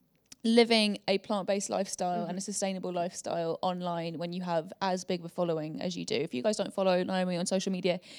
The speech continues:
Speaker 1: there are a lot of people watching her, a kind of terrifying amount. Uh, to me, I see it and I'm like, "Oh my gosh, that's crazy." And you handle it with such grace. I really have to say that. You are so kind of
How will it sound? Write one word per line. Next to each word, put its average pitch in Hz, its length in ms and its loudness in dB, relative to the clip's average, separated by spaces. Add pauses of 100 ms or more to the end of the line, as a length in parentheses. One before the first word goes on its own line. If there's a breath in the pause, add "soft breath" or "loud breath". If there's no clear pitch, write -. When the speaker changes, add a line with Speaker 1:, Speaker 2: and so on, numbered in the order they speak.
(140 loud breath)
Speaker 1:
there - 100 -8
are 254 40 -2
a 262 40 0
lot 285 180 8
of - 120 0
people 214 520 4
watching - 360 2
her, 160 240 -2 (120)
a 240 80 -6 (180)
kind 269 260 0
of 226 80 0 (240)
terrifying 175 540 0
amount. 160 320 -2 (400 loud breath)
Uh, 170 220 6 (280)
to 277 120 6
me, 220 180 10
I 190 120 12
see 247 220 10
it 208 40 8
and 175 100 6
I'm 202 100 6
like, 202 300 4
"Oh 403 320 6
my 370 160 -2
gosh, - 340 0
that's - 200 -10
crazy." 262 880 -6 (260 loud breath)
And 247 140 8
you 247 120 8
handle 262 380 4
it 151 140 4
with 208 160 2
such - 680 0
grace. 196 480 -2
I 196 40 0
really 202 320 0
have 190 180 0
to 196 80 -6
say 185 200 0
that. 170 220 -6
You 185 200 2
are 185 80 2
so 185 640 2 (240)
kind 190 180 -4
of 175 180 -4